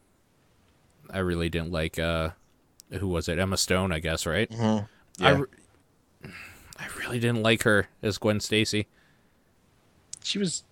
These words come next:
Speaker 2: I mean, I didn't think of her as Gwen Stacy, but she was fine.
Speaker 1: Yeah, that's probably fair.
Speaker 2: But, like, oof, I don't even, Gwen Stacy was a, is a fucking enigma character,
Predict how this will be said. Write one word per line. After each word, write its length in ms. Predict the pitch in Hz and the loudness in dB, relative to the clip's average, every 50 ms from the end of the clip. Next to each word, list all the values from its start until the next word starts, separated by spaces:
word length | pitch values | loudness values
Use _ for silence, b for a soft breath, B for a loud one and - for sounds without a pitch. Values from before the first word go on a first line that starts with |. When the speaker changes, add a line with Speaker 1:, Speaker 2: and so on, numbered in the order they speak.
| _ _ _ _ _ _ _ _ _ _ - - - | _ _ _ _ _ _ _ _ _ _ -4 2 4
Speaker 2:
I 80 | 160 | 6
mean, 120 | 170 160 139 | 8 8 8
I 80 | 131 | 8
didn't 220 | 131 135 127 117 110 | 8 6 6 4 2
think 220 | - 117 113 98 104 | 0 0 0 0 0
of 80 | 90 | -2
her 140 | 98 92 87 | 0 0 0
as 100 | 87 - | 0 0
Gwen 280 | - - 85 78 80 82 | -2 -2 -2 -4 -4 -6
Stacy, 480 | - - 80 85 - - 90 92 - - _ - | -6 -4 -4 -4 -4 -6 -8 -8 -10 -12 _ -12
but 160 | 85 - - | -12 -10 -10
she 100 | - 76 | -10 -10
was 140 | 76 - - | -8 -8 -8
fine. 320 | - 71 65 73 - 117 - - | -6 -6 -6 -6 -8 -10 -10 -4
Speaker 1:
Yeah, 240 | - 101 90 80 78 | 0 2 2 2 2
that's 200 | 82 85 - - | 0 -2 -4 -4
probably 320 | - - 62 62 69 71 | -6 -6 -4 -4 -6 -8
fair. 280 | - - 62 64 - - _ _ _ _ _ _ _ _ _ _ _ _ _ _ _ _ _ _ _ _ _ _ - | -8 -8 -8 -8 -8 -10 _ _ _ _ _ _ _ _ _ _ _ _ _ _ _ _ _ _ _ _ _ _ 4
Speaker 2:
But, 220 | - 160 147 - 143 | 6 6 6 6 6
like, 180 | 139 139 135 | 6 6 6
oof, 340 | 139 135 131 - - - - _ - | 2 0 -2 -4 -12 -14 -8 _ 2
I 140 | 113 113 110 | 4 4 4
don't 140 | 107 104 | 4 2
even, 320 | 101 95 98 95 92 92 90 - - _ _ _ _ - | 2 0 -2 -4 -4 -4 -8 -10 -20 _ _ _ _ 2
Gwen 220 | - 170 170 151 | 6 6 8 8
Stacy 540 | 135 - - 131 120 113 110 - 113 104 98 | 6 6 6 6 4 4 2 0 0 0 -2
was 140 | 98 101 98 | -2 -2 -4
a, 60 | 98 92 - - | -4 -6 -6 -10
is 160 | 123 110 107 | -6 -2 -2
a 80 | 98 | -2
fucking 560 | - - - 123 120 - - 107 101 101 110 - - _ _ _ _ b b b b b b b b b b b b - | -2 0 -2 -2 0 0 0 -2 0 -2 -4 -6 -12 _ _ _ _ b b b b b b b b b b b b -6
enigma 640 | 107 107 107 113 117 113 113 110 107 104 101 101 - - - - - | -2 0 4 4 4 4 4 4 6 6 6 6 4 -4 -18 -6 2
character, 600 | - 104 101 101 101 - - 104 98 101 110 | 4 6 8 6 6 6 4 4 4 4 2